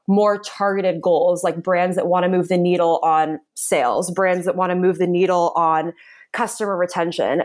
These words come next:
that's where community building efforts and looking at other people beyond just those who live on social media is a really important strategy. So one thing that we look at a lot are companies that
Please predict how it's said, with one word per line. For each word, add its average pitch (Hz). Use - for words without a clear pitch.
that's 220
where 202
community 190
building 170
efforts 170
and 180
looking 185
at -
other 190
people 175
beyond 170
just 170
those 165
who 175
live 165
on 156
social 156
media 160
is 226
a 208
really 180
important 160
strategy. 127
So 175
one 214
thing 208
that 190
we 180
look 175
at 165
a 175
lot 233
are 175
companies 180
that 170